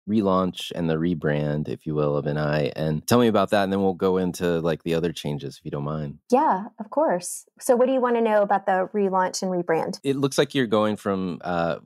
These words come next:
Speaker 1: on the surface, <laughs> National Instruments to N I. You're, uh, modernizing the look and feel, which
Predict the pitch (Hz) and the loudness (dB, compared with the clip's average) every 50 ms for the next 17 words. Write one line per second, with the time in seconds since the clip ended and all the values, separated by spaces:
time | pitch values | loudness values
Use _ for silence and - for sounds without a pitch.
0 | 55 _ _ - - 95 92 87 - - 101 98 - - 80 82 - - - - | -20 _ _ -4 -2 0 0 0 2 2 2 2 2 2 -2 0 0 -2 -4 -6
1 | - - 127 120 90 - - - - - 95 92 95 104 - - 107 87 87 92 | -6 -4 -4 -4 -4 -4 -8 -12 -8 0 2 2 4 4 4 2 2 4 4 0
2 | - - - 90 92 92 78 - - - - 98 90 - 82 90 87 78 71 71 | -2 -2 -2 0 0 0 -2 -4 -8 -4 -2 -2 0 0 0 0 2 2 0 0
3 | 71 78 92 113 - _ _ - 85 90 87 90 90 85 82 82 78 - - 71 | 0 -2 -2 -4 -6 _ _ -4 0 2 4 4 4 4 2 0 0 -2 -2 -2
4 | 78 78 71 - - 95 95 95 98 98 104 107 101 95 92 92 92 87 90 90 | 0 0 -2 -2 -2 0 2 2 4 4 2 2 2 2 2 2 0 0 0 -2
5 | 90 87 82 82 85 82 85 85 82 - - 82 80 - - 80 78 73 69 65 | 0 -2 -2 -2 -2 -2 -2 -4 -4 -4 -4 -6 -6 -6 -6 -4 -2 -2 0 0
6 | 71 78 82 90 98 - - 78 78 - | -2 -2 -4 -6 -10 -10 -8 -8 -6 -8